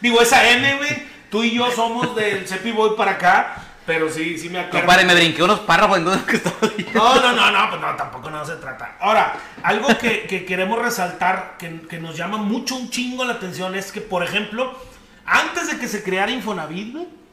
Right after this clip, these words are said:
Speaker 1: el señor tenía un programa, empezó con un programa de vivienda para sus trabajadores, güey.
Speaker 2: Si mal no recuerdo, compadre, se llamaba Pavitac, Patrimonio
Speaker 1: Pavitac.
Speaker 2: para la Vivienda del Trabajador.
Speaker 1: Y ese,
Speaker 2: Algo así.
Speaker 1: hasta donde me acuerdo yo, las primeras casas fueron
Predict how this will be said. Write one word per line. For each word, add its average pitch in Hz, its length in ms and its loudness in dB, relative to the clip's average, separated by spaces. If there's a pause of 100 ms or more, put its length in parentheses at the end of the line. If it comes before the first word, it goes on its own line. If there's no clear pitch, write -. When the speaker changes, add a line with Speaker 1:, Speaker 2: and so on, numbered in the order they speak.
(320)
Speaker 1:
el 160 120 -8
señor 156 360 -8
tenía 208 240 -4
un 214 140 -6
programa, 220 840 -4
empezó 175 580 -4
con 254 120 -6
un 240 160 -4
programa 208 420 -2
de 202 80 -4
vivienda 202 640 -4 (280)
para 160 220 -2
sus 160 220 -12
trabajadores, 135 720 -8
güey. 214 120 -14 (280)
Speaker 2:
Si - 120 -6
mal 175 180 2
no 214 100 2
recuerdo, 208 360 2
compadre, 214 560 -2
se - 300 -4
llamaba 156 560 4
Pavitac, 127 560 0 (260)
Patrimonio 185 600 2
Speaker 1:
Pavitac. 208 200 -4
Speaker 2:
para 160 140 0
la 139 100 0
Vivienda 143 360 -6
del 156 120 -6
Trabajador. 107 460 -8 (480)
Speaker 1:
Y 190 180 -2
ese, 214 260 0
Speaker 2:
Algo 175 120 2
así. 127 160 -10 (140)
Speaker 1:
hasta 180 300 -2
donde 185 240 -6
me 180 80 -4
acuerdo 240 420 0
yo, 233 420 -2 (360)
las 170 200 -4
primeras 175 460 -4
casas 214 460 0
fueron 175 520 -6